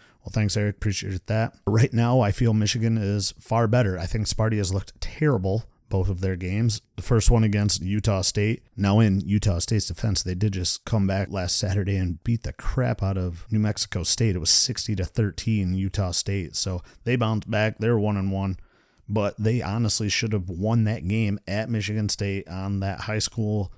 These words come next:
Friday night, where our, our boys in green and white sure do love to play their, their opening game. So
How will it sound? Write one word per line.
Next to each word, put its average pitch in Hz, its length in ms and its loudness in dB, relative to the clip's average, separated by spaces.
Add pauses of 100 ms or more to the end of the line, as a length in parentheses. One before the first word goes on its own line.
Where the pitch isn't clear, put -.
Friday 110 420 0
night, 101 380 -2
where 101 320 0
our, 98 280 0
our 101 140 -2
boys 104 640 0
in 101 220 -2
green 110 340 2
and 110 100 2
white 104 380 -2
sure - 340 -4
do 107 140 -2
love 104 240 -2
to 98 80 -6
play 107 320 -2
their, 101 260 -4
their 92 240 -6
opening 101 380 -2
game. 95 420 -4
So - 300 2